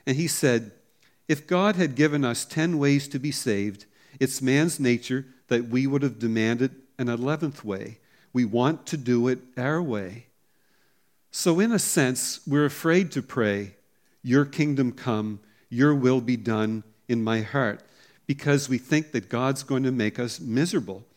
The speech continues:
But the Bible teaches just the opposite. God's will is best for us in the long run. So look at Jeremiah twenty-nine. "For I know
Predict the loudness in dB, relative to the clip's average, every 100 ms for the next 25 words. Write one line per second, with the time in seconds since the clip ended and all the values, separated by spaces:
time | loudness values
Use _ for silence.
0 | _ _ _ _ _ -10 -6 -2 0 0
1 | -2 -4 -6 -6 -8 -10 -10 -4 -2 -2
2 | -4 -6 -4 -4 -4 -8 -10 -16 _ _
3 | -20 _ _ _ -2 2 4 2 -2 -8
4 | -12 -4 2 4 4 0 -4 -4 -4 -2
5 | 0 0 -4 -8 -8 -8 -8 -10 -12 -2
6 | -2 0 -2 -2 0 -2 -4 -6 -10 -16
7 | _ _ _ _ _ -4 -2 0 -2 -2
8 | 0 2 2 2 2 0 -2 -4 -2 0
9 | 0 -2 -4 -8 -12 _ _ _ _ _
10 | _ _ _ _ _ _ _ _ _ 2
11 | 4 6 4 4 4 2